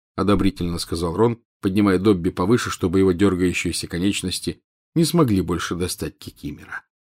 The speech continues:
«Это что, еще одно заклинание принца?» «Ага», ответил Гарри и завел Кикимеру за спину одну из тощих ручонок.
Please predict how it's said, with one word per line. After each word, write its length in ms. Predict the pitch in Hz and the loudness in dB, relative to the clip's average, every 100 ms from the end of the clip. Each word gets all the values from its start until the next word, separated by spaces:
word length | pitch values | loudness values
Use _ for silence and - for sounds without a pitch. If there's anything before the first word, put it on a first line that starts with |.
| _ _ _ _ _ _ | _ _ _ _ _ _
«Это 160 | 107 - | -2 -2
что, 180 | - 156 | 4 6
еще 360 | 113 113 - | 6 6 6
одно 220 | 143 139 139 | 6 6 4
заклинание 840 | 107 131 127 147 147 139 110 123 | 4 4 4 6 6 6 2 -4
принца?» 480 | - 196 190 - 82 _ _ _ _ _ | 2 4 4 0 -6 _ _ _ _ _
«Ага», 460 | 123 131 131 151 127 _ _ _ _ | 0 4 6 4 2 _ _ _ _
ответил 380 | 87 95 - 85 | -4 -2 -2 0
Гарри 360 | 98 135 127 _ _ _ | 2 2 0 _ _ _
и 140 | 220 | 2
завел 340 | 185 135 151 170 | 6 6 6 2
Кикимеру 560 | - - 143 143 120 | -2 0 2 2 2
за 160 | 90 117 | 2 0
спину 320 | - 127 120 | 0 -2 0
одну 240 | 101 85 | -2 -2
из 100 | 101 | -2
тощих 400 | - 85 - - | -2 -6 -6 -10
ручонок. 560 | - - - 76 - _ | -12 -12 -14 -16 -20 _